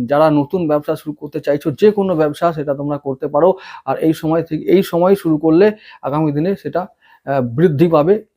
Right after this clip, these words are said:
তার আরে বহরে তার বৃদ্ধি হবে। তো যাই হোক, নেগেটিভ চিন্তা, বারবার বলছি, চিন্তা ত্যাগ করো এবং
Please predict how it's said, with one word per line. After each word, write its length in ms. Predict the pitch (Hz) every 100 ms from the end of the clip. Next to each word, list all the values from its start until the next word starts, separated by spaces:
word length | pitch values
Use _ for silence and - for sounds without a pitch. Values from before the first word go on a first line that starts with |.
| _ -
তার 200 | 143 139
আরে 260 | 135 143
বহরে 380 | 143 139 151 151 - _ -
তার 160 | 135 139 _ -
বৃদ্ধি 440 | 123 147 135 135
হবে। 260 | 123 113 110 - - - - -
তো 280 | 151 151 - 156
যাই 200 | 170 196
হোক, 240 | 202 190
নেগেটিভ 420 | 165 151 180 190 190
চিন্তা, 220 | 170 160
বারবার 320 | 147 147 160
বলছি, 320 | 156 156 -
চিন্তা 340 | - 143 143 143
ত্যাগ 220 | 143 -
করো 280 | 156 185 -
এবং 280 | 139 139